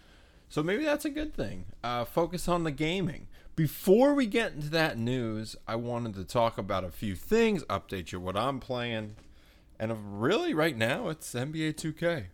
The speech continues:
all, all the time. If I'm, if, that is, if I'm playing a video game, it's probably N B A two K.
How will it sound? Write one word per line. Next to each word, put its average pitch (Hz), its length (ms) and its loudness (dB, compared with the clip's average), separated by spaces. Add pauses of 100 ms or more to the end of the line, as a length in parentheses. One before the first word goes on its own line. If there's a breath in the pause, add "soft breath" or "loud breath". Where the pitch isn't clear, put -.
all, 131 480 2
all 120 220 0
the - 80 -14
time. 147 260 -4 (480)
If 101 140 -2
I'm, 117 400 0
if, 117 300 -2
that 117 180 6
is, 117 120 4
if 113 120 -2
I'm 117 120 -2
playing 123 220 2
a 123 40 -4
video 123 340 -2
game, 147 280 -6
it's 123 120 -10
probably 131 400 0
N 131 80 -2
B 131 140 -2
A 123 80 0
two 120 180 -8
K. 131 340 0